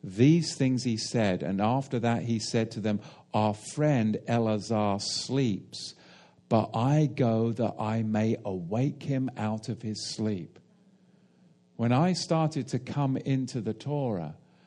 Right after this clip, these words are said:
the teachings and instructions of Yahweh, I felt that I had got woken up out of a fog. I was in this church fog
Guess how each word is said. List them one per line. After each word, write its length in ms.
the 80
teachings 640
and 140
instructions 800
of 120
Yahweh, 480
I 200
felt 440
that 180
I 140
had 240
got 200
woken 640
up 260
out 240
of 120
a 80
fog. 640
I 140
was 200
in 300
this 340
church 460
fog 560